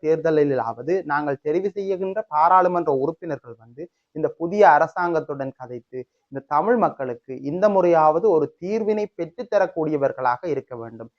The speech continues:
எனவேதான் இந்த அரசர் வந்து தவறான வகையில குரங்க தெரிவு செய்தது போல நாங்களும் தவறானவர்களை இந்த முறை பாராளுமன்ற உறுப்பினர்களாக தெரிவு செய்யக்கூடாது.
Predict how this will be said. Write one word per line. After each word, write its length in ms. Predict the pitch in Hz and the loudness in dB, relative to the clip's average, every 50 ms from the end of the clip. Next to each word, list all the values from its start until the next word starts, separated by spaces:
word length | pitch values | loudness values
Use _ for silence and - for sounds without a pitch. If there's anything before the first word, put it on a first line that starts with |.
| _ _ | _ _
எனவேதான் 520 | - 139 160 180 185 156 135 120 120 120 120 _ _ _ _ | -10 -6 -4 0 2 2 2 2 -2 -4 -6 _ _ _ _
இந்த 180 | - 143 135 127 - 120 | -8 -6 -4 -2 0 0
அரசர் 400 | 131 139 - - - 233 220 208 | 2 2 2 2 0 0 -2 0
வந்து 320 | 196 202 196 202 190 226 247 247 _ _ _ | 0 -2 -2 0 0 -2 -2 -4 _ _ _
தவறான 520 | - 156 156 165 185 196 196 202 202 202 | 0 2 4 4 6 6 6 6 6 4
வகையில 340 | 185 180 165 165 185 185 185 175 180 | 4 2 2 2 2 2 2 0 -2
குரங்க 340 | - 156 156 175 196 202 202 196 202 | -2 0 0 0 2 2 0 0 0
தெரிவு 240 | - 160 170 190 202 | 0 0 0 0 0
செய்தது 360 | - 170 156 135 127 117 117 113 | -2 -2 -6 -6 -6 -10 -12 -14
போல 220 | _ - 120 120 139 151 151 _ _ _ _ | _ -12 -6 -2 -2 -2 -2 _ _ _ _
நாங்களும் 520 | - 147 151 185 208 180 147 131 123 120 - _ _ _ _ - | -4 0 0 0 2 2 0 0 0 -2 -6 _ _ _ _ -2
தவறானவர்களை 880 | 143 143 151 190 226 254 262 247 226 208 175 165 156 156 160 175 226 254 | 2 4 8 8 8 8 8 8 6 6 4 4 2 2 2 2 2 4
இந்த 180 | - 156 165 165 170 | 2 0 0 0 2
முறை 180 | 175 180 180 | 2 2 0
பாராளுமன்ற 640 | 180 - 156 156 170 190 214 220 208 196 190 185 170 156 | 2 4 4 6 8 8 8 8 6 2 -2 -2 -2 -2
உறுப்பினர்களாக 720 | 139 139 156 - - 165 160 143 135 - 131 123 120 - - - - | -2 -2 -4 -6 -12 -10 -10 -10 -8 -6 -6 -6 -6 -6 -8 -10 -6
தெரிவு 220 | 156 147 147 147 | -6 -6 -4 -6
செய்யக்கூடாது. 640 | 143 143 135 135 147 - - 143 131 117 107 113 | -8 -8 -8 -8 -8 -8 -8 -12 -12 -12 -12 -18